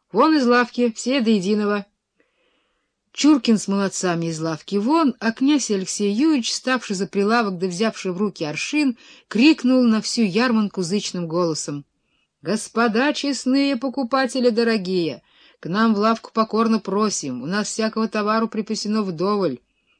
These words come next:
Есть атласы,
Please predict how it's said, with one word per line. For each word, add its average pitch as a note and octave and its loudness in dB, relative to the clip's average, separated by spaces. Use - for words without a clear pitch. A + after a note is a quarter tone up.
Есть A3 -2
атласы, G3 -4